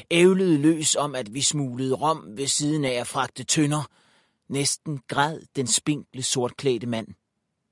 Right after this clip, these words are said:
"Det gør vi jo faktisk også," sagde styrmanden stille,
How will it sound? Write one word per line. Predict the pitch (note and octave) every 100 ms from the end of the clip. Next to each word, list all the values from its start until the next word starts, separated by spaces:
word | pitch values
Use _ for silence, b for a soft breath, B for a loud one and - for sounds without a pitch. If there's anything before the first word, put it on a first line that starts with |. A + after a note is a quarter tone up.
| _ _ _ _ _ _ -
"Det | A#2+ A2 -
gør | B2+
vi | A2+
jo | C3
faktisk | A#2 A2 - A2+
også," | A#2+ A#2+ - - _ _ _ -
sagde | - A2 A2
styrmanden | - A#2+ A#2 F#2+ A2+
stille, | - A#2+ A#2